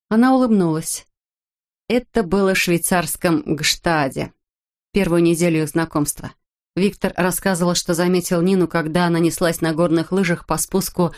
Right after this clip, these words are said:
высшей категории сложности. Два чёрных ромба. Виктор тогда помчался следом, догнал её у подножия.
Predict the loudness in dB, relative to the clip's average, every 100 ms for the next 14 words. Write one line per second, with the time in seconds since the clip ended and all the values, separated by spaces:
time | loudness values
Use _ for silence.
0 | -12 -6 -2 0 -2 -2 -2 0 2 2
1 | 2 -2 -2 -4 -6 -8 -12 _ _ _
2 | -6 -6 -2 -2 0 -2 -2 -2 -4 -10
3 | _ _ _ _ _ _ 0 0 2 -2
4 | -2 -2 -2 -2 -2 0 0 0 -2 -2
5 | 0 0 -4 -8 _ _ _ -4 0 2
6 | 2 2 2 0 0 -2 -2 -4 -4 -6
7 | -10